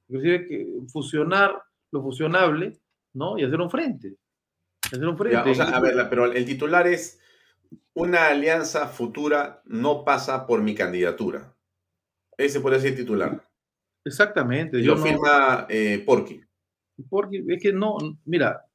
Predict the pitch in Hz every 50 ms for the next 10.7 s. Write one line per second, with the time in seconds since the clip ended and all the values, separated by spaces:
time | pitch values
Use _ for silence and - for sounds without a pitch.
0 | _ - 165 151 160 185 190 190 190 - 190 190 190 190 185 185 175 - 180 185
1 | 175 185 - 156 - - 104 107 113 147 185 180 151 127 110 98 - 107 107 127
2 | 135 117 101 95 - - 135 131 123 107 104 95 95 - 104 101 101 110 104 -
3 | - 123 127 156 160 156 165 160 160 - 127 120 143 160 160 170 - 123 127 135
4 | 131 - 123 127 151 151 - 151 139 139 - _ _ _ _ _ _ - 139 147
5 | 160 135 135 131 127 120 110 104 104 117 131 151 139 - - - - - _ _
6 | _ - - - _ _ _ _ _ - 120 147 175 - - 113 110 117 175 175
7 | 143 123 123 - - - 127 135 175 196 202 - - 160 135 135 131 123 143 165
8 | 175 160 - - 139 123 120 110 104 - 127 143 156 170 170 165 160 - - -
9 | 110 104 110 110 107 101 101 98 95 - - 104 104 117 131 139 - - - -
10 | 135 131 123 110 101 98 92 92 90 90 - - -